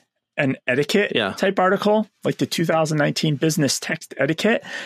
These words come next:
Speaker 1: I just, I feel like it's, you know, it's missing all the benefits of it or something.
Speaker 2: Yeah.
Speaker 1: I, I just think this, the survey data doesn't align with the etiquette.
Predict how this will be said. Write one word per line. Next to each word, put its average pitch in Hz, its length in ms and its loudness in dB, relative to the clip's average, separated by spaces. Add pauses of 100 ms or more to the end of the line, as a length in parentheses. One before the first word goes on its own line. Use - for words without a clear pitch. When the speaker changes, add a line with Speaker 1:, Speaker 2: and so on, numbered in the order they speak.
(220)
Speaker 1:
I 160 100 2
just, 262 640 0
I 143 60 -2
feel 240 260 2
like 208 260 2
it's, - 560 0 (1040)
you 151 100 -2
know, 139 140 2
it's - 240 -2
missing 175 1080 2 (400)
all 180 100 4
the 151 100 4
benefits 185 460 0
of 101 140 0
it 101 80 -2
or 107 100 0
something. - 480 -2
Speaker 2:
Yeah. 117 240 0
Speaker 1:
I, 165 180 0
I 208 80 2
just 277 200 0
think 240 300 0
this, 240 140 2
the 226 140 4
survey 294 440 2
data 190 280 2
doesn't 190 300 2
align 160 460 2
with 151 300 0
the - 140 2
etiquette. 147 460 0